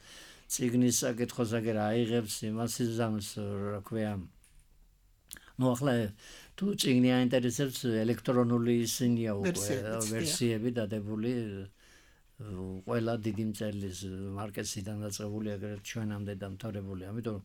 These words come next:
Speaker 1: ვისაც კითხვა აინტერესებს, წაიკითხავს აუცილებლად.
Speaker 2: და ბათუმზე მინდა კითხოთ, ბატონო ზურაბ. ბათუმი არის ის ქალაქი, საიდანაც
Speaker 1: ხო.
Speaker 2: დაიწყეთ ეს
Speaker 1: კი.
Speaker 2: საკმაოდ რთული, მაგრამ ამავე
Speaker 1: კი.
Speaker 2: დროს საინტერესო
Speaker 1: ბათუმი
Speaker 2: გზაც.
Speaker 1: არის, მ,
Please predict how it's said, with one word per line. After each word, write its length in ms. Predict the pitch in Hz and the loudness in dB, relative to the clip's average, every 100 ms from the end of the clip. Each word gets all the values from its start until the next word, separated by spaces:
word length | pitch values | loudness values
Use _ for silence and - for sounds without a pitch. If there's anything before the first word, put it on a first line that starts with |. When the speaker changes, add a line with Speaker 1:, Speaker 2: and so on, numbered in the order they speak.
| - - | -12 -10
Speaker 1:
ვისაც 320 | 113 - 123 | -4 0 -2
კითხვა 380 | - - - 127 120 | -2 -8 -6 -2 0
აინტერესებს, 580 | 113 117 113 110 135 123 | -2 -4 -4 -4 -4 -6
წაიკითხავს 640 | - 120 113 104 - 90 - | -4 -4 -4 -6 -8 -12 -10
აუცილებლად. 680 | - 95 - 95 - - 208 - - - | -10 -12 -14 -14 -16 -14 -14 -14 -18 2
Speaker 2:
და 160 | 233 226 220 | 6 6 8
ბათუმზე 440 | 185 180 180 165 156 | 4 8 6 8 4
მინდა 280 | 151 147 151 | 2 0 -2
კითხოთ, 360 | - - 180 165 | -4 -4 -4 -2
ბატონო 400 | 160 131 143 143 | -4 -2 -4 -4
ზურაბ. 380 | 147 101 - - - - - - _ _ - - | -6 -10 -12 -16 -20 -20 -20 -20 _ _ -20 -6
ბათუმი 360 | - 180 214 190 | -2 2 4 6
არის 240 | 175 180 | 4 2
ის 140 | 180 - | 0 -2
ქალაქი, 440 | 190 175 180 240 240 | 0 0 0 0 -2
საიდანაც 560 | - 165 175 180 190 | 0 0 2 2 2
Speaker 1:
ხო. 300 | - - 127 120 95 | 0 2 6 6 8
Speaker 2:
დაიწყეთ 520 | 196 185 - - - - - | 10 10 10 6 0 -6 0
ეს 100 | - | 6
Speaker 1:
კი. 60 | 185 | 6
Speaker 2:
საკმაოდ 340 | 131 170 180 175 | 8 10 10 8
რთული, 400 | - 214 180 208 | 4 6 8 10
მაგრამ 340 | 233 202 226 190 | 10 12 12 12
ამავე 220 | 185 185 | 12 12
Speaker 1:
კი. 60 | 214 | 10
Speaker 2:
დროს 120 | 233 | 10
საინტერესო 520 | 202 180 175 170 156 220 | 12 10 10 8 8 6
Speaker 1:
ბათუმი 220 | 156 147 | 6 8
Speaker 2:
გზაც. 240 | - 123 | 10 10
Speaker 1:
არის, 280 | 123 156 123 | 8 6 2
მ, 1400 | - 117 107 98 92 - - 170 120 107 101 98 98 98 | -2 -2 -2 -6 -8 -14 -18 -14 -12 -10 -8 -8 -8 -10